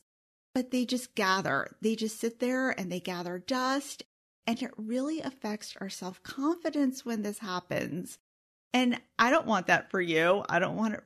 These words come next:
for me. So I came up with a system. And let me just show you how I used the system yesterday. Well, before I show you how I use it,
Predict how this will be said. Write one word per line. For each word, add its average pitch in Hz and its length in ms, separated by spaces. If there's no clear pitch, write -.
for 202 120
me. 175 460
So - 260
I 220 60
came 294 400
up 440 160
with 254 180
a 202 40
system. - 720
And 247 160
let 277 140
me 381 100
just 392 240
show 240 140
you 196 220
how 214 240
I 175 100
used 180 400
the 165 100
system 160 460
yesterday. - 720
Well, 226 120
before 240 400
I 262 100
show - 180
you 190 200
how 202 200
I 165 40
use 156 400
it, 131 280